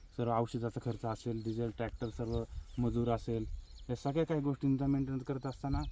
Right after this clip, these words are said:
एक वर्ष हे पूर्ण नव्हतं की त्यातनं ते उत्पादन एक दोन वर्ष आल्याच्या नंतर ते पूर्ण आपला आउटपुट जरी त्या पिकाने त्याचा दिलेला असेल तरी पण ते जे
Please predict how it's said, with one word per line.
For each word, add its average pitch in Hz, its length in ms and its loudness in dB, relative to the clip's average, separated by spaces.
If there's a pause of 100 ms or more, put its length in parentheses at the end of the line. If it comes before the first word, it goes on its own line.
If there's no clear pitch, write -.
(580)
एक 165 220 4
वर्ष 180 140 6
हे 165 200 4
पूर्ण 165 300 6
नव्हतं 151 320 8
की 139 100 0
त्यातनं 147 320 2
ते 151 40 6
उत्पादन 147 540 4
एक 135 180 2
दोन 151 160 6
वर्ष 143 220 2
आल्याच्या 143 580 2
नंतर 139 260 4
ते 143 200 0
पूर्ण 151 460 6 (360)
आपला 143 240 2
आउटपुट 147 500 8 (560)
जरी 147 180 8
त्या 165 180 4
पिकाने 160 360 8
त्याचा 156 300 4
दिलेला 143 480 6
असेल - 380 -2
तरी 131 140 2
पण 170 240 4 (1000)
ते 151 80 8
जे 165 340 6